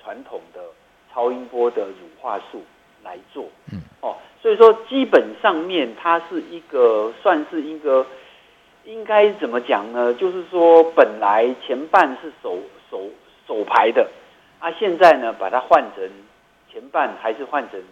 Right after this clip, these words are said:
Speaker 1: 自排的。
Speaker 2: OK。
Speaker 1: 按那样，就是两个最大的不同是这样子。那
Speaker 2: OK，
Speaker 1: 当然它比较精准啊，
Speaker 2: 嗯哼。嗯。
Speaker 1: 做起来是比较精准啊。
Speaker 2: OK，好，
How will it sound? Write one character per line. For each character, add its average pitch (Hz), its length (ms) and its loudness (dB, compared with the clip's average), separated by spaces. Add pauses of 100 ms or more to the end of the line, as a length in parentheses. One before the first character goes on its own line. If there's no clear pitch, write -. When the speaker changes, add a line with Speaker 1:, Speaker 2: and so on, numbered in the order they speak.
(320)
Speaker 1:
自 - 140 -20
排 95 240 -18
的。 - 120 -20 (240)
Speaker 2:
OK。 90 360 -14 (480)
Speaker 1:
按 160 120 -8
那 143 80 -4 (140)
样， 90 160 -16
就 160 100 -10
是 160 120 -4
两 107 240 0
个 107 200 -4 (300)
最 392 180 0
大 139 180 4
的 117 80 0
不 131 140 -12
同 101 160 -12 (640)
是 151 140 -20
这 156 60 -12
样 117 120 -10 (120)
子。 - 60 -20 (100)
那 170 120 -8
Speaker 2:
OK， 123 260 -14
Speaker 1:
当 214 180 -2
然 151 140 -2
它 190 160 -2 (180)
比 277 140 -12
较 208 380 2
精 208 320 -6
准 117 180 -2 (100)
啊， - 180 -8 (140)
Speaker 2:
嗯 131 60 -10
哼。 113 80 -10
嗯。 95 60 -14 (220)
Speaker 1:
做 208 180 0
起 - 100 -12
来 160 120 0
是 170 80 -8
比 - 160 -14
较 143 140 0 (120)
精 143 260 -16
准 110 120 -16 (140)
啊。 - 20 -20 (120)
Speaker 2:
OK， 98 280 -16 (760)
好， - 240 -20